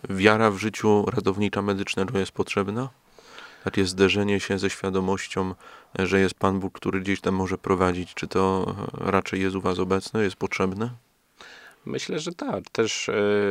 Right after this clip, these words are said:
Speaker 2: niejednokrotnie zdarzało mi się na przykład na sorze, e,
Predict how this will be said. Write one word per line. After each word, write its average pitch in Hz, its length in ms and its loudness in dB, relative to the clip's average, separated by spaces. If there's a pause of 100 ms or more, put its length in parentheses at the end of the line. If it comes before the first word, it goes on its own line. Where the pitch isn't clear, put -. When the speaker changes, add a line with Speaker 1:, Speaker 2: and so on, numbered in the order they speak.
(680)
Speaker 2:
niejednokrotnie 101 840 0
zdarzało 98 440 2
mi 95 100 -4
się - 120 -4
na 90 80 -4
przykład 92 260 -6
na 92 140 -2
sorze, 95 400 2 (520)
e, 87 440 -2